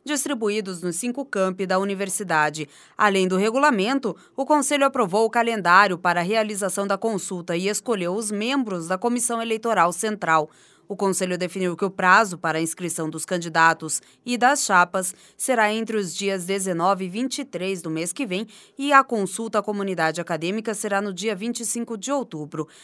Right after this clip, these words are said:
Segundo o reitor da UniOeste, Alcebiades Luiz Orlando, o regulamento das eleições prevê a participação de toda a comunidade acadêmica, composta por professores, agentes universitários e alunos, que soma mais de treze mil eleitores.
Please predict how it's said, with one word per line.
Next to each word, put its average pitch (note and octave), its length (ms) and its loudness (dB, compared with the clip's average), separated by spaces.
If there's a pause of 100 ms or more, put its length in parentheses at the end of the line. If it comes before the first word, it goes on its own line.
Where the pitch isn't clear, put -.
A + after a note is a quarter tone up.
(160)
Segundo F3 320 -2
o - 20 -2
reitor F3 320 -2
da E3 140 -4
UniOeste, F3 580 -2
Alcebiades E3 680 -6
Luiz D#3+ 320 -8
Orlando, F#3 520 -2 (300)
o A3+ 80 -2
regulamento G3 640 0
das F3+ 220 -2
eleições F#3 480 -4
prevê F3+ 340 -2
a F3+ 60 0
participação F#3+ 720 -2
de F#3 120 -6
toda A3+ 380 0
a B3+ 40 -2
comunidade G3 580 -2
acadêmica, F3 640 -4 (240)
composta F#3 480 2
por E3+ 180 -4
professores, F#3 800 -4 (100)
agentes F#3 580 0
universitários G3 920 -2
e A#3+ 80 -2
alunos, F#3+ 560 0 (240)
que A3 140 -4
soma F#3 340 -2
mais F3+ 300 2
de F3 80 -8
treze C4+ 500 -4
mil G#3 240 0
eleitores. F3 800 -4